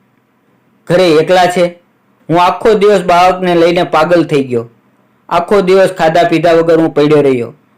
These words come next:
હું થાકી ગયો. આ છોકરાએ મને પાગલ કરી દીધો."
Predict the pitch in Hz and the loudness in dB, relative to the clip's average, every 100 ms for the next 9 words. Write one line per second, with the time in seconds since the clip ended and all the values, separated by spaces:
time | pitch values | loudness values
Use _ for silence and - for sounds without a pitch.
0 | _ 165 - 170 160 165 143 131 113 _ | _ -4 -2 -4 -2 -4 -2 -2 -4 _
1 | _ _ _ _ _ _ 151 156 175 170 | _ _ _ _ _ _ -4 -2 -2 0
2 | 190 190 185 185 156 156 170 175 165 151 | 2 2 2 -2 -2 -2 0 0 0 0
3 | 131 117 117 | -2 -6 -8